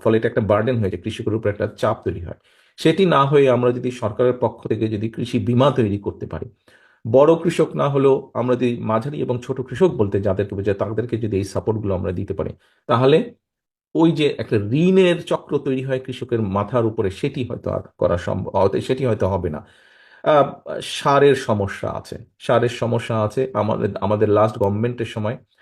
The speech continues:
আগে ছিল ইউনিয়ন, খুব সম্ভব ইউনিয়ন পর্যায়ে একজন করে ডিলার,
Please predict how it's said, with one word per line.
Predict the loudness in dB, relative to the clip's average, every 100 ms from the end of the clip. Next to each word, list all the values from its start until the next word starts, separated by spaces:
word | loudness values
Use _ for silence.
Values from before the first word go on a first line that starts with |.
| _ _ 2
আগে | 2 2 -2
ছিল | -2 0
ইউনিয়ন, | 0 0 0 -2 -4
খুব | -6 -6
সম্ভব | -2 -2 0
ইউনিয়ন | 0 0 -2 -2
পর্যায়ে | -2 -2 -4 -8 -4
একজন | -4 -2 -4
করে | -2 -4
ডিলার, | -4 -6 -8 -10